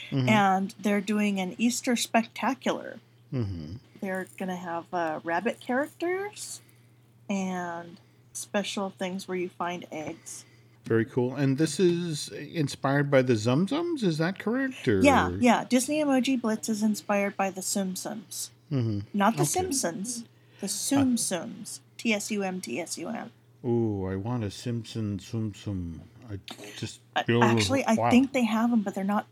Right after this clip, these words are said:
Speaker 2: Tsum Tsums because that's Disney. I'm sure they
Speaker 1: Okay.
Speaker 2: will be Disney ones, but there are, there have, I've seen knockoff ones at Universal.
Speaker 1: Okay, well, I'm, I'm sure that they can't hold a candle to the, the other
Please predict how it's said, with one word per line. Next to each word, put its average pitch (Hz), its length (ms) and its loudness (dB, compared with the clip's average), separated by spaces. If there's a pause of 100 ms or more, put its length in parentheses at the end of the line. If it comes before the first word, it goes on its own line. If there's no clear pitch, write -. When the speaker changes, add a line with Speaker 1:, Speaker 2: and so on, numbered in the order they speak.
(100)
Speaker 2:
Tsum 190 380 0
Tsums - 600 -6
because 202 220 -8
that's 170 300 -2
Disney. - 560 -4 (600)
I'm 196 80 2
sure - 220 4
they 185 160 2
Speaker 1:
Okay. 180 80 -4
Speaker 2:
will 208 220 4
be 185 200 -2
Disney 175 340 -4
ones, 170 300 -6
but - 260 -2
there 190 160 6
are, - 180 0 (240)
there 175 200 0
have, 190 260 -4 (140)
I've 190 200 0
seen 196 360 0
knockoff 180 500 0
ones - 300 -6
at - 100 -12
Universal. - 580 -10 (140)
Speaker 1:
Okay, 107 480 2
well, 107 300 -2
I'm, 104 180 -4
I'm 107 240 -4
sure 113 360 0
that 95 260 -4
they 95 140 -2
can't 110 320 -6
hold 101 180 -2
a 90 40 -4
candle 87 580 -8
to 95 160 -8
the, 85 260 -8 (140)
the 101 140 -2
other 90 340 -6